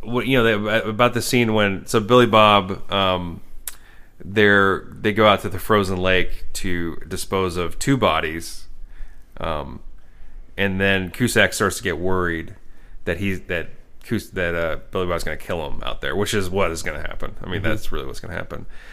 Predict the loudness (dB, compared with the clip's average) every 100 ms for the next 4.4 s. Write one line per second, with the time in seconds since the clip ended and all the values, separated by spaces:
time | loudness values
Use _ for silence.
0 | -6 6 8 10 8 8 8 8 8 4
1 | 2 4 4 2 2 2 2 2 2 2
2 | 0 2 0 2 2 2 2 0 0 0
3 | 2 2 4 6 6 6 2 2 4 2
4 | 2 -2 -4